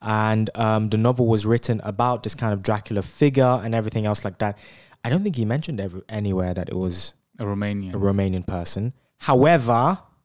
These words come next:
Speaker 2: Does it, did it came through Vlad the Impaler?
Speaker 1: Vlad the Impaler, if people don't know, is the kind of
Speaker 2: Mm-hmm.
Speaker 1: figure that people associate with Dracula.
Speaker 2: Okay.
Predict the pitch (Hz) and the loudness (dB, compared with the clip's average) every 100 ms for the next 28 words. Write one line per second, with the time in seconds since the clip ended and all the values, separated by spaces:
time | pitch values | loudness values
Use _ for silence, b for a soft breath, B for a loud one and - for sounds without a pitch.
0 | _ _ _ _ _ _ _ _ _ _ | _ _ _ _ _ _ _ _ _ _
1 | _ 113 120 123 - 120 113 131 123 113 | _ -2 -2 -4 -10 -10 -8 -6 -6 -8
2 | 107 101 110 110 104 95 110 113 - - | -10 -8 -10 -10 -14 -14 -12 -12 -14 -20
3 | - - _ _ - 147 123 151 180 196 | -20 -20 _ _ -4 0 4 4 4 4
4 | 190 175 175 151 117 156 - _ _ _ | 4 4 4 4 4 2 -2 _ _ _
5 | - 147 160 151 143 117 120 113 120 123 | -2 0 2 4 4 4 4 4 2 0
6 | 120 139 135 98 101 127 123 101 123 120 | -2 0 2 2 2 2 2 0 -2 0
7 | 98 - 120 117 123 - 101 92 98 92 | -2 2 2 2 0 -2 -4 -2 -4 -4
8 | - 95 127 - 110 - 104 | -6 -4 -6 0 2 4 2